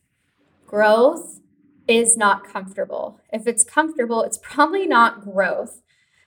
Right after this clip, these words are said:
We want it to be manageable, but it should not be comfortable. Um, and yeah, I, I need to get comfortable being uncomfortable. I need to start working towards,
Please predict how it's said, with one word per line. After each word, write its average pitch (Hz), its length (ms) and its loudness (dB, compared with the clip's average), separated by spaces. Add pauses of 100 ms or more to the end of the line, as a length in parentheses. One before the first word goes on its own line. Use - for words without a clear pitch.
We 254 100 2
want 294 160 6
it 339 120 0
to 294 100 0
be 240 140 -4
manageable, 208 1080 -4 (100)
but 208 180 4
it 208 220 -2
should 233 280 0
not 196 300 2
be 196 320 -10 (140)
comfortable. - 800 -8 (460)
Um, 196 600 0 (1300)
and 220 200 -2
yeah, 226 320 4
I, 220 580 2 (1500)
I 220 120 2
need 240 200 0
to 254 100 4
get 233 420 0
comfortable 208 540 0
being 196 320 -4
uncomfortable. 185 600 -10
I 185 140 -4
need 196 160 -8
to 202 300 2 (800)
start 220 300 2
working 208 360 -6
towards, 185 960 -2